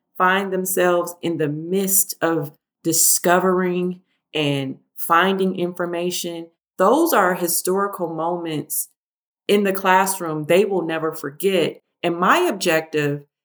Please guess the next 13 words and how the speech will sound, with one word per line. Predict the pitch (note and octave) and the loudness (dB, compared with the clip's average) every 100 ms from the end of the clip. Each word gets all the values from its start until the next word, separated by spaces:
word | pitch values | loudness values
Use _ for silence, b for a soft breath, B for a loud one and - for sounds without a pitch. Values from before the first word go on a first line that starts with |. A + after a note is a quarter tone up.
| _ | _
is | F3+ F3+ | 2 2
to | - F#3 | 0 -2
not | F#3 F#3+ F#3+ | 2 2 0
only | F#3+ F#3 - | 0 -2 0
educate | E3+ E3+ E3 - D#3+ D3+ | 0 0 -2 -2 -2 0
my | C#3+ | -2
students, | D3 - A3 A#3 E3+ D3 - - | -2 -4 -4 -4 -2 -4 -4 0
it | G3 | 2
is | A3+ G#3+ G#3+ | 4 2 0
to | F3 | 0
have | F3 F3 | 0 0
my | E3+ D#3 | 0 -2
students | D#3 - F#3+ F3 D3 | -4 -2 -2 0 -2